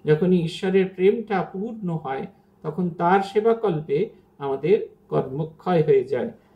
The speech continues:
বলছেন, "এ তত্ত্ব বোঝা বড় কঠিন, তাই তো ঠাকুর বলতেন, জীববুদ্ধি নিয়ে এসব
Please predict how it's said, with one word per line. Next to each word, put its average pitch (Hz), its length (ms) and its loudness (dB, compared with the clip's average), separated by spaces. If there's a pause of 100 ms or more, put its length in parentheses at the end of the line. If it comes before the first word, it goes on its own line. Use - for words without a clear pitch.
(200)
বলছেন, 233 300 2
"এ 233 160 4
তত্ত্ব 240 360 -4
বোঝা 226 300 4
বড় 185 220 2 (100)
কঠিন, 156 420 -4
তাই 170 280 -2
তো 208 80 0
ঠাকুর 180 320 -6
বলতেন, 165 540 -4 (480)
জীববুদ্ধি 214 680 4
নিয়ে 208 200 4
এসব 180 200 -4